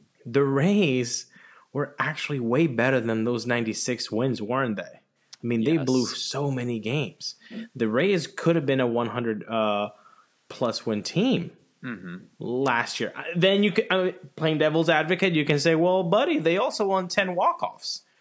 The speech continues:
Speaker 1: So
Speaker 2: Right.
Speaker 1: it's also like they had some luck on their side too, and then went on a tear in September. Uh, going back to the list,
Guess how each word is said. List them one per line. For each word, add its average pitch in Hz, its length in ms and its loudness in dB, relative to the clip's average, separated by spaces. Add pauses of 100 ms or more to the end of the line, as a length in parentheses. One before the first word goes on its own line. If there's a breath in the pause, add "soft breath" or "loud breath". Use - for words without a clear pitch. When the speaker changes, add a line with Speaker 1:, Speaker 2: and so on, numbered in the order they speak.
(200 soft breath)
Speaker 1:
So 170 320 2
Speaker 2:
Right. 170 100 2
Speaker 1:
it's 170 80 -10
also 214 360 0
like 185 200 0
they 175 120 2
had 170 240 0
some 165 200 0
luck 147 220 0
on 135 140 -2
their 120 120 -2
side 107 320 -4
too, 127 340 0 (280 soft breath)
and 131 140 -2
then 135 100 0
went 135 160 2
on 123 100 0
a 113 80 0
tear 117 240 -2
in 110 60 -6
September. 120 520 -6 (1000 soft breath)
Uh, 196 60 -4
going 208 260 0
back 196 240 2
to 190 80 -6
the 180 100 -4
list, 190 360 -2